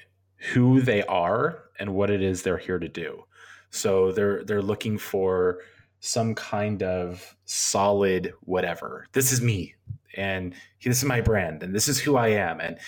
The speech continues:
look at, look at, look at the fact that I know who I am, and look at the fact that I know what I'm doing." And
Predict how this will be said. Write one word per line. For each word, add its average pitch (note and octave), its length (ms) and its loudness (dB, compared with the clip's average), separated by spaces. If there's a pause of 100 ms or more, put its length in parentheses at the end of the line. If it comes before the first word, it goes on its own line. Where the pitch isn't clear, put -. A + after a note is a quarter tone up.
(160)
look B2+ 180 2
at, C3+ 160 0
look C3+ 240 2
at, B2 300 -2
look B2+ 200 0
at - 80 -2
the B2 60 0
fact A#2+ 280 -4
that A2+ 80 0
I G#2+ 80 2
know A2 180 2
who A2 160 0
I G2 120 2
am, E2+ 260 -6
and F2 100 -8
look A#2 160 -2
at C#3 60 -6
the C3 80 -6
fact G#2+ 280 -6
that G#2+ 100 -2
I G#2 60 -2
know G2+ 140 -4
what G2+ 80 -2
I'm F#2 100 -6
doing." F2+ 320 -6 (480)
And G#2+ 380 0